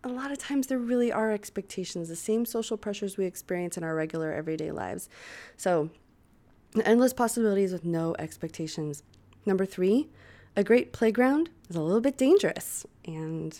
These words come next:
yeah, it's actually, mm, yeah, we'll talk about that one in the, in the third one of this series. Number four,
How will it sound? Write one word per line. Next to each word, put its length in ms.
yeah, 380
it's 260
actually, 540
mm, 240
yeah, 320
we'll 120
talk 200
about 220
that 140
one 160
in 140
the, 100
in 120
the 100
third 260
one 140
of 120
this 200
series. 380
Number 240
four, 360